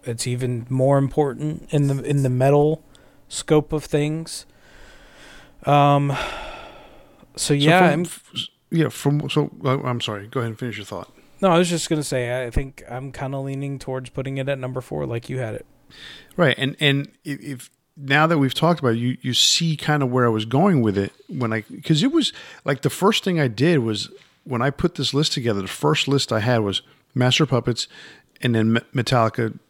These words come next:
Speaker 2: Black Album number two. And I really sat and thought about it. And I'm like, is it really, you know, as far as best albums, worst to first,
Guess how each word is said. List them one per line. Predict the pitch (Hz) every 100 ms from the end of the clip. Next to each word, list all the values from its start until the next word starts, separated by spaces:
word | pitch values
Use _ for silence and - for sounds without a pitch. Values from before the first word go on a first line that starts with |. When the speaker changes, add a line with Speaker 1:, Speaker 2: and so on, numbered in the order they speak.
| -
Speaker 2:
Black | 127 117 123
Album | 113 107
number | 104 101
two. | 240 185 - - - - _ -
And | 135 131 127 -
I | 131
really | 123 127 180 196 151 123 _ _ _ -
sat | - - 139
and | 151
thought | - - 214 214
about | 113 87 87
it. | - _ _
And | -
I'm | 123 120
like, | 120 - _
is | - 160 185
it |
really, | 165 120 127 151 160 156
you | 147 180 147
know, | 117 -
as | 120
far | - 147 151 156
as | 131 -
best | - 117 104 123 143 -
albums, | 151 117 101
worst | 113 127 156
to |
first, | - 170 - - -